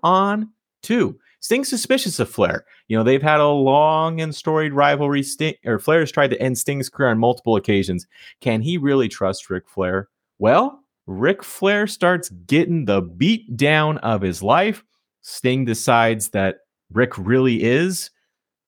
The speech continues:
uh, in the fight of his life with, with, uh, Arn and Brian. This isn't a trick. This isn't a way to get at Sting. So Sting comes, comes down and tags in. He is running wild on the Horsemen.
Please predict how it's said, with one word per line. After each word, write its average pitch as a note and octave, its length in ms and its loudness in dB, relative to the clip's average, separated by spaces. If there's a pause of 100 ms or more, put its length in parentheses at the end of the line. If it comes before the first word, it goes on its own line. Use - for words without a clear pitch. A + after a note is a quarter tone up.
(140)
uh, A2+ 140 2
in C3 120 -2
the B2+ 60 0
fight B2+ 220 2
of C3 80 2
his B2 140 -4
life C3+ 280 0
with, B2 140 -2
with, A2+ 240 -4
uh, G#2 120 0
Arn B2 340 0
and A2+ 120 -4
Brian. A#2+ 380 2
This A2+ 200 -4
isn't B2 200 0
a A#2+ 80 0
trick. C3+ 380 0
This G#2 160 -4
isn't A2+ 200 -2
a G#2+ 60 0
way A2 160 2
to G#2 100 0
get F2+ 240 0
at G#2 160 2
Sting. D3 380 0
So C#3+ 140 -4
Sting E3 280 -4
comes, D#3+ 360 -2 (160)
comes C3+ 240 -4
down A3+ 340 2 (320)
and G2+ 180 0
tags B2 400 0
in. C3+ 280 0 (640)
He C3+ 100 4
is F#2+ 160 0
running A2 400 0 (320)
wild G2+ 680 0
on F2 160 -6
the E2+ 80 -8
Horsemen. F2+ 480 -6